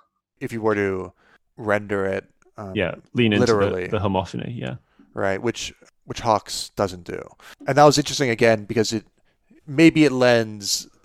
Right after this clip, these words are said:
Speaker 1: weight to understanding, you know, these names as, as worthy of interpretation, that the author
Speaker 2: Yeah.
Speaker 1: is trying to show you that these names aren't random, that he's, he's
Speaker 2: Mm-hmm.
Speaker 1: thinking about them.
Speaker 2: Yeah.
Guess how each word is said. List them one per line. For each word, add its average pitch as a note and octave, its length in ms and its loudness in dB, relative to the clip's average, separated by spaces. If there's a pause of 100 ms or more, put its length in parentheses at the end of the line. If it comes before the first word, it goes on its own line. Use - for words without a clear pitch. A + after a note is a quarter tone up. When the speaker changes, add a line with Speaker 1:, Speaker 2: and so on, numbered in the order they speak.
(280)
Speaker 1:
weight A#2 420 4 (260)
to G2 600 -2 (640)
understanding, G2+ 880 -2
you G#2 120 -4
know, G2+ 80 -2
these A#2 220 -2
names G2 420 -2 (160)
as, F#2+ 380 -4 (1040)
as C#3+ 220 -2
worthy A2+ 460 4
of F#2+ 240 -2
interpretation, G2 840 -6
that A2+ 180 0
the A#2 100 -4
author G#2+ 320 2
Speaker 2:
Yeah. G2+ 60 2
Speaker 1:
is F#2+ 80 -10
trying F#2+ 420 -4
to F#2 460 -8 (300)
show G#2+ 280 -4
you G2 600 -8 (340)
that F2+ 720 -8 (280)
these C3 280 -8
names G2+ 260 -6
aren't F#2 180 -8
random, F#2 400 -10
that F#2 140 -10
he's, F#2+ 300 -12
he's G2+ 180 -2
Speaker 2:
Mm-hmm. F#2+ 60 -6
Speaker 1:
thinking G#2 280 -8
about F2+ 300 -6
them. F#2+ 260 -10 (380)
Speaker 2:
Yeah. F#2+ 180 -2